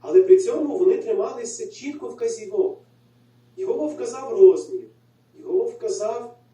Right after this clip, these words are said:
матеріали будівельні. І уявіть собі, якби Ной або його сім'я від цих норм відступилися, ну, бодай в якихось дріб'язкових або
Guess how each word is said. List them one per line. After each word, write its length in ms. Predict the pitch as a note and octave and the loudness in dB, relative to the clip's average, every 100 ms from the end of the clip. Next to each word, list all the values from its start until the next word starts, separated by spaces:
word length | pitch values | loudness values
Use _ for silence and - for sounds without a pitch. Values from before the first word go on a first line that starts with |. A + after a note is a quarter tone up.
| _ | _
матеріали 880 | F3+ F#3+ B3 B3 A3 F3+ E3+ D#3 D3 | -4 -4 -4 -8 -4 -4 -4 -6 -8
будівельні. 720 | C#3 B2+ C3 B2+ A#2+ A2 - - _ _ _ _ _ _ _ | -12 -16 -12 -8 -8 -10 -18 -20 _ _ _ _ _ _ _
І 100 | G3 | -12
уявіть 360 | G#3 A3 E4 - | -10 -4 -4 -4
собі, 280 | D4 - A#3+ | -8 -10 0
якби 300 | - F#3+ A#3 C#4 A3+ | 2 2 -4 -10 -6
Ной 320 | G#3 F#3 - | 0 0 0
або 140 | - F#3+ | -2 -2
його 240 | A#3 G3 | -2 -8
сім'я 760 | - F#3+ F#3 - A#3 G#3 - D#4 | -12 -2 -2 -2 -6 -6 -8 -10
від 140 | D4+ | -14
цих 340 | - F#4 F#4+ | -6 -4 -4
норм 420 | E4+ F#4+ E4 D4 F#4 | -4 -2 -2 -4 -6
відступилися, 920 | G4 F#4 F#4 D4 D4 - F#4+ F#4 - _ | -4 -2 -2 -4 -6 -6 -4 -4 -4 _
ну, 160 | C4+ A#3+ | -16 -4
бодай 520 | F3+ F#3+ A#3+ B3 A3+ F3+ | 2 2 0 -8 -12 2
в 40 | |
якихось 480 | F#3+ F#3+ A#3 G3+ F#3+ | 4 4 0 -8 -2
дріб'язкових 760 | F#3 F3 D#3+ - - A4+ F#4 | -2 -2 -6 -6 -4 0 0
або 340 | - - D#3+ | -2 -8 -10